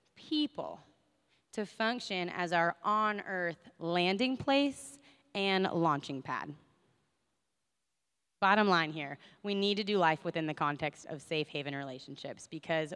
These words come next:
when we have them, we thrive. So as a marriage and family therapist, this is my livelihood, this is my wheelhouse, this is my passion, encouraging,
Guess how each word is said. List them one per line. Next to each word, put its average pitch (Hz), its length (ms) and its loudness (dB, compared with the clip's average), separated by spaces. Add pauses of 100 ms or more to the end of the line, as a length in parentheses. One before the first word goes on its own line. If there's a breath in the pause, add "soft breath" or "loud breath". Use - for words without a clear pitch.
when 190 380 2
we 240 120 2
have 170 340 4
them, 185 340 0 (400 soft breath)
we 160 160 -2
thrive. - 440 -6 (1800)
So 214 100 -2
as 233 240 8
a 269 180 6 (140)
marriage 226 420 6
and 220 120 0
family 202 260 0
therapist, 185 800 0 (1120 soft breath)
this 202 260 -2
is 226 140 -2
my 196 180 4
livelihood, 208 960 0
this 180 140 -8
is 175 160 -8
my 165 200 0
wheelhouse, 214 720 0
this 185 220 -10
is 196 100 -8
my 196 200 2
passion, 151 680 -4
encouraging, 240 1040 -4